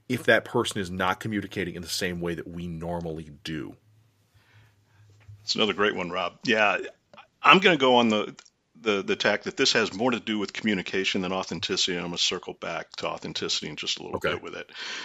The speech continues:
Speaker 2: So I think that this is the way this works. Peop-, people can't help who they are, and here's what I mean by that, right? It's,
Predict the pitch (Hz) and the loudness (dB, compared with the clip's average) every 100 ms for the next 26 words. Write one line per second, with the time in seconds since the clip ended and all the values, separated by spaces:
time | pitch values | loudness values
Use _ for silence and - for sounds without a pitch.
0 | - - 127 120 - - 147 - 175 160 | -6 4 6 6 4 -2 -2 4 4 4
1 | - 117 107 - - _ _ _ _ _ | 2 2 2 -4 -20 _ _ _ _ _
2 | _ _ _ _ _ 110 - 107 113 98 | _ _ _ _ _ 2 2 4 2 4
3 | 92 107 90 - - 151 - - - 180 | 2 0 -2 -4 -4 -4 -4 -10 -2 0
4 | 196 214 - 147 - - 107 87 - _ | 4 2 4 2 2 -2 0 -2 -6 _
5 | _ _ _ _ _ 104 95 95 87 80 | _ _ _ _ _ -6 0 2 2 -2
6 | - - 98 92 131 131 120 92 95 92 | -6 -6 -4 0 0 2 0 2 0 0
7 | 80 73 - 90 98 - - - - - | -4 -6 -6 -4 -4 -4 -10 -12 -14 -20
8 | _ _ _ _ _ _ - - | _ _ _ _ _ _ 2 2